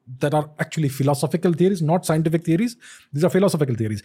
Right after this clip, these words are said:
There is something called panpsychism. There is something called cosmopsychism. Cosmopsychism says that the entire universe is conscious.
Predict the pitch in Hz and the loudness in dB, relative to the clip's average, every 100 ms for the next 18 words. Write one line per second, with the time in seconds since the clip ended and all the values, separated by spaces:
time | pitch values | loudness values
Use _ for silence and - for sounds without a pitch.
0 | - - - 170 190 175 185 175 170 175 | -12 -12 -2 0 2 2 2 2 0 0
1 | - 165 185 196 180 170 170 160 185 156 | -4 0 2 2 2 0 2 2 4 4
2 | 160 160 151 165 180 180 - 190 - 175 | 2 0 0 0 -2 -4 -4 -4 0 2
3 | 156 - 123 - 101 98 92 - - - | 2 2 -2 -2 -8 -8 -14 -18 -12 0
4 | 202 220 208 202 196 190 180 180 175 165 | 2 4 4 4 4 4 4 2 2 0
5 | 196 185 202 196 202 247 208 160 120 120 | 0 0 0 0 0 2 0 0 -4 -6
6 | 113 | -8